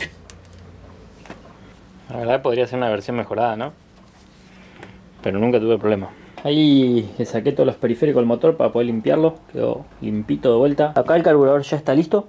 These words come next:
Todos los agujeros y las reformas hechas para que funcione y acepte la presión del turbo. Lo único que no me deja cómodo es el diafragma interno que tiene en este pulmoncito. Probablemente lo único que puede llegar a darme problema, porque por lo demás estaba todo de diez. Hay varias cositas que voy a tener que ir haciendo.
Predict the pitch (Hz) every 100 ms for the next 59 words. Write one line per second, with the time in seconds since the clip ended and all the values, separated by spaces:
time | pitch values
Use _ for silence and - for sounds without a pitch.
0 | - 151 139 139 127 117 123 120 151 165
1 | 156 - 123 117 117 113 - 147 147 127
2 | 151 151 165 156 - 117 110 113 120 120
3 | 135 139 135 120 113 113 - 131 - 123
4 | 117 110 107 107 - 127 117 117 190 208
5 | 214 - - 127 156 175 139 147 160 156
6 | 160 156 156 175 180 151 147 143 131 -
7 | 156 151 147 135 120 156 160 147 123 135
8 | 131 135 - 135 123 113 110 - 156 185
9 | - 131 139 147 151 139 135 143 151 175
10 | 175 156 123 123 139 131 123 131 127 131
11 | 131 113 113 123 147 156 123 110 107 110
12 | 110 113 147 147 - 131 135 135 120 107
13 | 107 117 139 160 - 175 185 175 170 180
14 | - 160 190 208 - 170 180 160 175 170
15 | 160 - 202 202 190 180